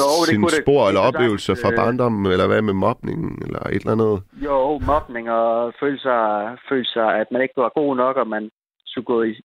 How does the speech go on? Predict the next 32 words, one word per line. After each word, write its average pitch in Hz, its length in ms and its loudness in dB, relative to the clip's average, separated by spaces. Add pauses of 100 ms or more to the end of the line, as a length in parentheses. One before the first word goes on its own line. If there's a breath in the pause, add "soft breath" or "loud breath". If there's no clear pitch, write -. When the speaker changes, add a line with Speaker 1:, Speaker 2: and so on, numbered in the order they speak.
(160)
Speaker 1:
lidt 131 220 -2
i 117 60 -6
sin, 120 360 -8 (180)
lidt 131 220 -2
i 127 40 2
nogle 120 180 0
specialklasser 127 680 0
og 107 120 0
så 123 100 -4
videre, 135 260 0 (140)
og 101 60 -6 (380 loud breath)
haft, 113 120 -4 (180)
det - 140 -10
har 139 40 0
man 123 100 -4
selvfølgelig 135 280 -2
haft 123 160 -2
flere, 143 140 2 (100)
øh, 113 220 -2
selvværd 143 340 0
omkring, 120 380 -4
så 120 120 -4
det 143 60 0
er 143 120 0
måske 147 180 -4
noget, 143 180 0
der, 113 320 2
der 117 160 -2
bunder 143 240 0
i 135 80 -2
det. 143 220 0
Det, 131 120 -4